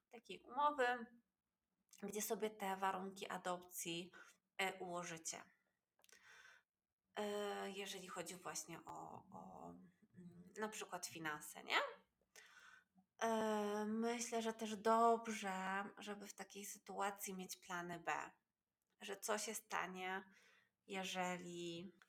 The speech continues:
ten pies okaże się jakiś trudny, ponad m-, moje możliwości? Czy mamy namiar na dobrego behawiorystę?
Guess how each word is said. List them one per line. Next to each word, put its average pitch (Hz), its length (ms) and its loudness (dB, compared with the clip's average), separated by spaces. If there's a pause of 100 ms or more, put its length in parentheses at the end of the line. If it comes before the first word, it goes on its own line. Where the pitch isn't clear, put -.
(100)
ten 202 180 -2
pies 208 220 2
okaże 202 420 -2
się - 120 -6
jakiś - 320 -10
trudny, 165 420 -8
ponad 190 480 -6
m-, - 140 -16 (140)
moje 190 260 -4
możliwości? 180 800 -8
Czy 202 120 -4
mamy 180 500 0 (460)
namiar 190 420 0
na 185 120 -2
dobrego 185 640 -4
behawiorystę? 165 720 -6